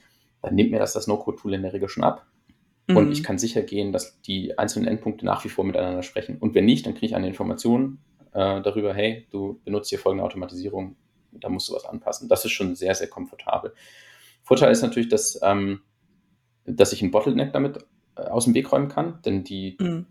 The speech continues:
Speaker 1: Entwicklerressourcen sind bei uns natürlich immer rar und dadurch kann ich dann einfach sagen, okay, das kann vielleicht auch jemand umsetzen, der keine Entwicklungserfahrung hat, weil es sich mit Maus und Tastatur oder vor allem mit Maus einfach bedienen lässt, ne?
Speaker 2: Ja,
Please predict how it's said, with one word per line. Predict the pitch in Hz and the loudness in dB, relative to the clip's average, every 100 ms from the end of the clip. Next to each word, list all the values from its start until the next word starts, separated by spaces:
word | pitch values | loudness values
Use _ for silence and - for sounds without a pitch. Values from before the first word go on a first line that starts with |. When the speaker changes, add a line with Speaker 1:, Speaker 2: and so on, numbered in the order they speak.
| _ _ _ - | _ _ _ 0
Speaker 1:
Entwicklerressourcen | 101 - 107 101 110 107 | 2 4 2 0 -2 -4
sind | 104 101 | -6 0
bei | 104 | 2
uns | 98 | 2
natürlich | 101 98 98 | 0 -6 -6
immer | - 101 | -4 -4
rar | 98 98 113 - - | 0 0 0 -4 -12
und | 101 92 | -2 2
dadurch | 95 90 - _ | 2 0 -6 _
kann | - 95 | -8 -6
ich | - | -4
dann | 92 | -6
einfach | - - - | -4 -6 -6
sagen, | 95 50 50 | -6 -4 -4
okay, | - 95 95 | -2 -4 -4
das | - - | -8 -6
kann | 90 | -6
vielleicht | - 92 - | 0 -2 -2
auch | - | -6
jemand | 92 87 - | -4 -4 -6
umsetzen, | - 98 - - 92 | -4 -2 -2 -4 -4
der | 87 90 - - | -2 -2 -8 -16
keine | - 95 98 | 0 2 2
Entwicklungserfahrung | - 98 113 107 - - 98 95 | -2 -6 -8 -4 -4 0 0 0
hat, | 98 - | -6 -6
weil | 90 | -4
es | 87 | -4
sich | - - | -6 -6
mit | 90 - | -6 -2
Maus | 85 87 | -2 0
und | 90 | -4
Tastatur | 87 - - 95 90 - _ _ - | -8 -8 -4 -2 -2 -6 _ _ -8
oder | - | -2
vor | - | 2
allem | 101 | 2
mit | 87 | 0
Maus | 87 92 - - | 0 0 0 -8
einfach | 92 - | -12 -10
bedienen | 87 - 95 92 | -14 -6 -6 -4
lässt, | 90 - - | -6 -8 -12
ne? | 117 _ _ _ _ _ _ _ _ _ _ _ _ _ _ | -16 _ _ _ _ _ _ _ _ _ _ _ _ _ _
Speaker 2:
Ja, | 196 185 - | 2 2 0